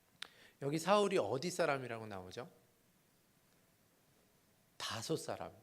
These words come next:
다소 사람. 다소 사람 사울이라고 말하고 있습니다.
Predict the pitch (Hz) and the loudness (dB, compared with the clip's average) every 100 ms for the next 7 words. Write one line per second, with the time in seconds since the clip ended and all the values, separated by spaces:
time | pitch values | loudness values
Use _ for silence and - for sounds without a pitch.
0 | - - 101 104 - - - _ _ _ | -20 -18 -14 -14 -16 -20 -20 _ _ _
1 | _ _ _ - - _ - 147 208 202 | _ _ _ -20 -20 _ 0 4 4 6
2 | 180 151 165 175 185 180 143 120 107 110 | 8 8 4 4 4 4 4 2 2 -2
3 | 101 110 104 95 98 90 | -2 -2 -4 -8 -14 -16